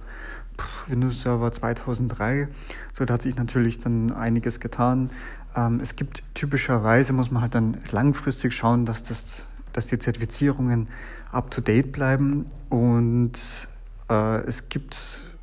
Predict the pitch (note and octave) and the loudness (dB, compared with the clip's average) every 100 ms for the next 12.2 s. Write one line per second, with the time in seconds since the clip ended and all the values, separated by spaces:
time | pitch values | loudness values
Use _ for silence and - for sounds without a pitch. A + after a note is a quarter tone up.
0 | - - - - G#3 F3+ - - - G#2 | -18 -16 -16 -16 -6 -6 -6 -10 -2 4
1 | A2 A#2+ A#2 - G#2+ - D#3 - C#3+ - | 4 4 -2 -4 -6 -2 -2 -2 -4 -4
2 | C3 - C#3+ C3+ B2 C3 - - A#2+ A#2 | -6 -2 -2 0 0 0 -2 -4 0 0
3 | A#2+ A2 G#2 A2 G#2+ - A#2 G2+ - - | 0 -2 -2 -2 -4 -4 -4 -6 -8 -8
4 | - A#2 - - A2+ A2+ - - - - | -4 -4 -6 -6 -4 -4 -6 -12 -14 -14
5 | - - - - - - C3 C3 C3 C3 | -14 -14 -14 -14 -14 -2 2 2 2 -6
6 | D3 - C3 - - E3+ C#3 - - B2 | -8 -8 -8 -10 -8 -6 -6 -6 0 2
7 | B2 - - - - - - B2 A2+ A#2+ | 2 -4 -10 -10 -10 -10 -4 0 0 0
8 | C3 A#2+ A#2+ B2+ C3 B2 B2 - - A#2+ | 0 -2 0 2 2 2 0 -2 -2 -2
9 | - A#2 - A#2+ A#2 C3+ C3 A#2 - A#2 | -2 -4 -4 -4 2 4 4 0 0 0
10 | A2 - A2+ A#2 B2 D#3 D#3+ - A#2+ - | 0 0 -2 -2 0 0 0 2 2 0
11 | - - D#3 - B2+ B2 A2 G#2+ G#2+ A#2 | -4 2 2 0 -4 -2 -2 -2 2 4
12 | C3 | 4